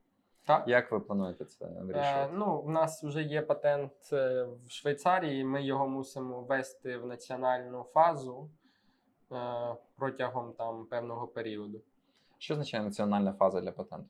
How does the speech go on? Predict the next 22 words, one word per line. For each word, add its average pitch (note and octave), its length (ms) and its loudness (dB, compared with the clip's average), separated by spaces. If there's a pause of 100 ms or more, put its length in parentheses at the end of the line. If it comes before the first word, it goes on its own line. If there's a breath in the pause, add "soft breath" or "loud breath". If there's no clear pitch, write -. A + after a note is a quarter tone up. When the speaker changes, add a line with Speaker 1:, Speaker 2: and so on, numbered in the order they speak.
(480)
Speaker 1:
Ну, F3+ 60 0
ми D#3 120 2
коли D3 240 2
подавали C3+ 460 2
патент, F3 460 0
ми, C3 400 -4 (500 soft breath)
е, B2+ 200 0
зробили B2+ 960 -2 (500)
перелік C3 400 4
країн, E3 500 0 (420)
Speaker 2:
Мгм. C3 180 -4 (100)
Speaker 1:
в B2 40 -6
яких B2 400 -4
ми B2 100 -4
маємо A#2+ 360 2
намір, A#2 380 -2 (320)
е, A2+ 200 -4
перевести. A#2 840 -6
Це B2+ 400 0
потрібно B2 480 -6
прийти B2 380 -6
там, A#2 320 -4